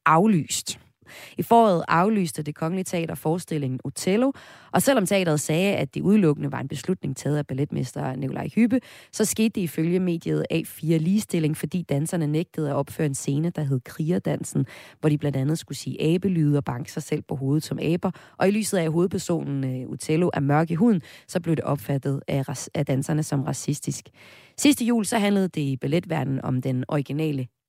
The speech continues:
kin-, øh, kineserdans i Nøddeknækkeren. Og nu er det så det balletten, øh, Blixen, hvor koreografen har valgt at ændre nogle scener, eller taget dem helt ud.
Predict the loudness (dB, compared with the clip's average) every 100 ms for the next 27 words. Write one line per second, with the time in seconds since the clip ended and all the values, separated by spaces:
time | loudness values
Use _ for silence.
0 | -4 0 2 2 0 2 0 0 -2 -2
1 | -4 -4 -2 2 4 2 2 -2 0 0
2 | -2 -6 -20 -14 0 4 4 4 0 0
3 | 0 2 2 0 -6 -10 _ 0 2 2
4 | 2 -2 -2 -2 -2 -2 -2 -2 -4 -4
5 | -6 -2 -2 -2 -10 -20 -8 0 2 2
6 | 2 2 0 -2 -2 -2 -2 -2 -4 -6
7 | -10 -10 -8 -4 -2 0 0